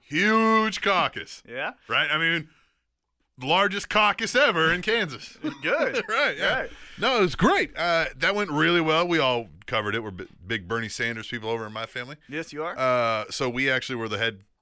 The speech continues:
Speaker 1: people for the Bernie Sanders campaign there at our district, like, caucus location.
Speaker 2: Uh-huh.
Speaker 1: So I did that counting, and that was fun. I updated that on Facebook.
Speaker 2: Wait a minute. You counted?
Speaker 1: Yeah.
Speaker 2: And that was fun?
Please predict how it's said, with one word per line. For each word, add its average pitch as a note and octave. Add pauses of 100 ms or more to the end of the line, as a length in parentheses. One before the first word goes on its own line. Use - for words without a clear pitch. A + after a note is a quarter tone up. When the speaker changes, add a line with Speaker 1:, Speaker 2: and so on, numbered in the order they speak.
(100)
Speaker 1:
people G#2
for D3+
the C#3
Bernie A2
Sanders G#2
campaign F#2+
there F#2
at F#2+
our F2+ (560)
district, F2+ (600)
like, E2
caucus E3
location. -
Speaker 2:
Uh-huh. C#3+ (800)
Speaker 1:
So A2+
I A2
did A2+
that C3
counting, D3 (280)
and G2
that G#2
was F#2
fun. F2+
I F#2
updated E2
that E2+
on E2
Facebook. F#2
Speaker 2:
Wait A3+
a -
minute. C3+
You G#3
counted? C4 (180)
Speaker 1:
Yeah. D3+
Speaker 2:
And D#3+
that F3
was -
fun? C#3+